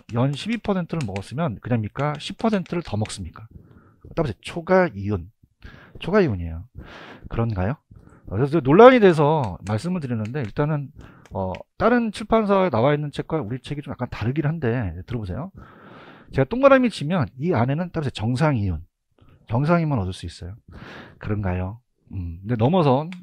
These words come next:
초가이온도 얻을 수 있거든요. 초가이온도. 자, 그러면은, 자, 얘기해 보세요. 약성률 쪽 시장은 어느 정보까지만 반대죠? 과거.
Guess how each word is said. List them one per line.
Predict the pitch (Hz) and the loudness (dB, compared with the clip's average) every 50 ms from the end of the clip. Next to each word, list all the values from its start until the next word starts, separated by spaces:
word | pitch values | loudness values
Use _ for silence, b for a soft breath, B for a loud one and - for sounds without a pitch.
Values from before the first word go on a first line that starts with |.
| - - | -20 -16
초가이온도 | - - 226 247 247 240 240 233 - | -8 0 6 8 8 8 8 4 2
얻을 | - 123 | 2 0
수 | 110 - - 123 | -2 -2 -4 -6
있거든요. | - - 90 85 85 90 90 107 - _ _ _ - - _ _ _ _ _ _ _ _ _ _ _ | -6 -6 -10 -10 -10 -12 -16 -18 -20 _ _ _ -20 -20 _ _ _ _ _ _ _ _ _ _ _
초가이온도. | - 135 131 123 117 98 87 80 - 107 143 202 - _ _ _ _ - - _ _ - B B B B B B B B B B B B B B B B B B - _ _ _ _ _ _ | -12 -8 -4 -4 -4 -4 -6 -10 -12 -12 -12 -14 -16 _ _ _ _ -20 -20 _ _ -20 B B B B B B B B B B B B B B B B B B -20 _ _ _ _ _ _
자, | - - 110 101 110 151 202 - b b b b b b b b - - _ - | -4 -2 0 2 2 0 0 -2 b b b b b b b b -20 -20 _ -12
그러면은, | - 131 127 127 156 196 160 104 85 - _ _ | -6 -4 -2 0 0 0 0 -2 -4 -8 _ _
자, | - - 92 98 | -6 -6 -4 -2
얘기해 | 127 156 160 | 0 0 0
보세요. | 131 107 92 92 127 175 208 - B B B B B B B B B B B B | -2 -2 -4 -6 -8 -8 -10 -14 B B B B B B B B B B B B
약성률 | 107 107 123 - - - 240 254 262 254 226 214 180 | 2 2 2 2 2 4 4 4 6 6 2 2 0
쪽 | - - 175 - | 0 -6 -6 -6
시장은 | - - - 107 104 160 175 127 90 82 90 - _ - | -6 -6 -4 -4 -4 -4 -6 -6 -8 -10 -12 -16 _ -6
어느 | - 117 143 208 254 262 | 0 2 4 4 4 6
정보까지만 | 214 220 208 196 190 185 - - 208 214 208 214 202 202 185 | 6 4 4 4 2 -2 0 2 2 2 2 2 0 -2 -2
반대죠? | - 101 92 95 87 85 - - 90 - _ _ - | -2 -4 -4 -4 -6 -8 -8 -12 -14 -14 _ _ -16
과거. | - - 98 95 - 87 82 - | -12 -10 -8 -8 -8 -10 -12 -14